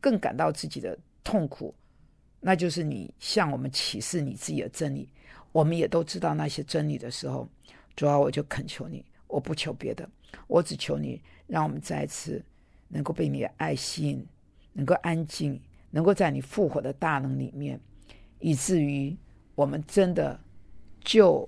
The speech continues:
为了荣耀你而荣耀你，那样的活着，我们再也不会去在时间上去好像要催着我们的小羊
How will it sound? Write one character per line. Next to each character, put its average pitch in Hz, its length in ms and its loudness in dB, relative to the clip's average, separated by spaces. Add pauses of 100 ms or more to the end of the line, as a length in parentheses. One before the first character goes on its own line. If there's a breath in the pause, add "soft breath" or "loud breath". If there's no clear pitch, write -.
(140)
为 214 220 10
了 139 180 6
荣 151 420 2
耀 180 280 6
你 131 280 0 (520)
而 151 120 8
荣 143 300 4
耀 165 220 4
你， 120 200 -4 (120)
那 175 200 4
样 143 140 2
的 127 80 -2
活 123 220 -2
着， 131 220 -6 (400 soft breath)
我 151 80 8
们 165 100 2
再 185 200 8
也 139 80 8
不 - 120 -2
会 165 160 6
去 156 320 0 (220 soft breath)
在 165 180 8
时 151 240 4
间 170 220 4
上 151 340 6 (400 soft breath)
去 165 480 4 (400 soft breath)
好 - 160 2
像 180 160 4
要 170 180 4
催 196 440 6
着 175 160 6
我 117 100 4
们 135 120 -2
的 143 100 -2
小 107 240 -2
羊 135 260 -4